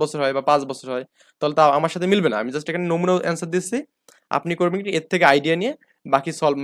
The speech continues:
ম্যাথগুলো সলভ করবেন এখানে। আমাদের নমুনা সমাধান এখানে এক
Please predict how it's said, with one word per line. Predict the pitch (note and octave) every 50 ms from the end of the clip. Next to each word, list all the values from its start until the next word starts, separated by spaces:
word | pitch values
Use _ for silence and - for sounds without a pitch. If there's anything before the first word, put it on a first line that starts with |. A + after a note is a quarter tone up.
| C3+ C3
ম্যাথগুলো | C3+ C3+ C3 C3+ C#3 D3 C#3+ -
সলভ | C3+ A#2+ A#2+ -
করবেন | A2 G#2 G#2 G#2+
এখানে। | G#2 G#2 G#2 G#2 - _ _ _ _ _ _ _ _ _ _ _ _ _ _ _ _ _ _ _ _ -
আমাদের | - C3 B2+ C3 C3+ D3
নমুনা | D#3+ F3 F#3 G3+ F#3+ F#3+
সমাধান | G3 F#3+ F#3 G3 F#3+ F#3+
এখানে | G3 G#3 A3 A3+ - - E3+
এক | E3